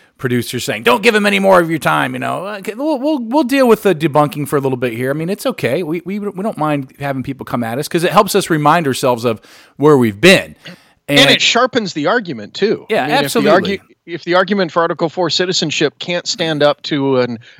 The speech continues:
Speaker 2: absolute assault, then maybe it's not
Speaker 1: Right.
Speaker 2: legitimate,
Speaker 1: Right.
Speaker 2: right?
Speaker 1: And, and let's, let's recall that, that one of the reasons we're dealing with this, all right, is that we have a leviathan, tyrannical,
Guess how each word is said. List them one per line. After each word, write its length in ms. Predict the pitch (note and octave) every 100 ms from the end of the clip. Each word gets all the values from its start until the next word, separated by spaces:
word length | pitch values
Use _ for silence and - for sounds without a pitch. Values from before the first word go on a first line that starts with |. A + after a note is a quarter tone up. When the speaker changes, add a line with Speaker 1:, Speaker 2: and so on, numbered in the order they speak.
| _ D#3+
Speaker 2:
absolute 600 | F#3+ G3 - F#3 E3+ C#3
assault, 540 | C3+ G3 F#3 D3+ -
then 320 | E3 E3+ D#3+ D3+
maybe 280 | D#3+ F3
it's 200 | E3 -
not 260 | D#3 E3 F3 _
Speaker 1:
Right. 320 | - F#3 - F3+
Speaker 2:
legitimate, 480 | E3+ E3 C4+ B3+ -
Speaker 1:
Right. 160 | E3
Speaker 2:
right? 220 | C3 A3+ -
Speaker 1:
And, 240 | E3+ D#3+ D3+
and 280 | E3 E3 D3 _ _ _
let's, 280 | - B3 -
let's 220 | G3+ A#3+ A#3
recall 480 | G3+ - G#3 B2+
that, 240 | B2 C3 -
that 180 | C3 A#2+
one 360 | A#2 D#3+ G#3+
of 120 | G#3+ E3+
the 80 |
reasons 480 | D#3+ F3 E3+ B2 A2
we're 120 | A#2
dealing 340 | A2+ C3+ C3 G2
with 140 | D#2+
this, 300 | - - - A#2+
all 100 | F#2
right, 220 | F#2+ - -
is 340 | B2+ A#2 G#2
that 160 | - B2
we 140 | C3
have 400 | - - F3 C#3+
a 40 | A#2
leviathan, 960 | A2 G#2+ G#2 C#3 F3+ G#3+ G#3 A3 A3 G#3 _ _
tyrannical, 840 | - G3+ A#3 G3+ E3+ D#3 D#3+ D#3